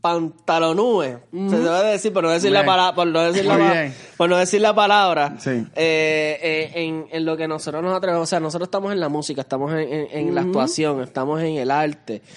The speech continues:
Speaker 1: Eh, tenemos primerísimos actores que son reconocidos
Speaker 2: Mira,
Speaker 1: a nivel
Speaker 3: Sí, sí,
Speaker 1: mundial.
Speaker 3: sí.
Speaker 2: nosotros
Speaker 1: O sea,
Speaker 2: estábamos hablando de Ligot, ¿verdad?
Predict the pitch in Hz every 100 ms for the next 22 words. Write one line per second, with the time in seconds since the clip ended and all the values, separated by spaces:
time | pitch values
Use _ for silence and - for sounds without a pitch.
0 | - - - 139 139 139 135 139 151 170
1 | 170 156 156 165 165 160 - 151 160 -
2 | 143 131 139 139 151 151 151 - 151 226
3 | 269 - 143 127 147 143 180 208 214 202
4 | 214 - 254 262 262 240 240 254 240 190
5 | 202 254 214 165 151 156 202 214